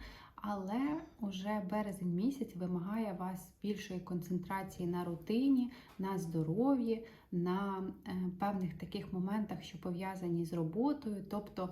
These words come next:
закінчується період відпочинку і нам потрібно почати працювати. Зазвичай в періоди, коли планети рухаються четвертим, п'ятим домом, чесно кажучи, це не дуже продуктивний час для роботи, а от саме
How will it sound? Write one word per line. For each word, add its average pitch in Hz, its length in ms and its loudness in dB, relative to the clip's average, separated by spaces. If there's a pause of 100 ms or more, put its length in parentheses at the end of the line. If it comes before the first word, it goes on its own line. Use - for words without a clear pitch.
(540)
закінчується 190 840 2
період 185 460 -2
відпочинку 233 800 0
і 185 160 0
нам 247 460 4
потрібно 214 720 0 (200)
почати 185 420 -4
працювати. 175 800 -4 (720)
Зазвичай 240 720 2
в - 340 -10
періоди, 240 480 6
коли 208 440 0
планети 220 460 0
рухаються 202 480 -2
четвертим, 214 560 -2
п'ятим 208 400 0
домом, 262 340 4
чесно 226 340 -2
кажучи, 226 440 0
це - 160 -2
не 220 100 4
дуже 202 260 0
продуктивний 175 720 -2
час 185 240 -2 (120)
для 170 120 -2
роботи, 214 640 0
а 202 60 0
от 233 180 2
саме 208 340 0